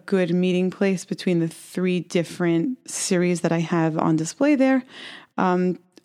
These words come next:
all of them are generally about this almost clash of cultures, but also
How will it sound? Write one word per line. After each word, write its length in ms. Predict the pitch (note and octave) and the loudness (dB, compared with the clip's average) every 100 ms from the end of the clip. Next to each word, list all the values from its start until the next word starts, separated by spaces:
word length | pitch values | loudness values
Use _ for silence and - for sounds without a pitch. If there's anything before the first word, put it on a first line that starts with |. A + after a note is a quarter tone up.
| _ | _
all 160 | B3+ C#4 | 2 4
of 80 | A#3+ | 2
them 140 | A#3 | 2
are 60 | G#3+ | 0
generally 600 | E3 G3+ G3 G3 F#3+ G3 | 0 0 2 2 2 0
about 520 | E3+ F#3 E3+ F3 - | -2 0 2 2 0
this 360 | F3 E3+ - - - - - - - _ _ _ _ _ - | -2 -4 -6 -14 -20 -20 -20 -20 -20 _ _ _ _ _ -2
almost 240 | A#3 A#3 - _ - - | 0 0 -6 _ -20 -2
clash 340 | C4 B3+ - | 0 2 0
of 120 | G#3+ | -4
cultures, 520 | - C4 B3+ B3+ B3+ G3 | 0 0 2 2 2 0
but 160 | G#3+ | -2
also 760 | - G#3 G3+ - G#3 G3 G3 | 0 0 0 0 2 2 2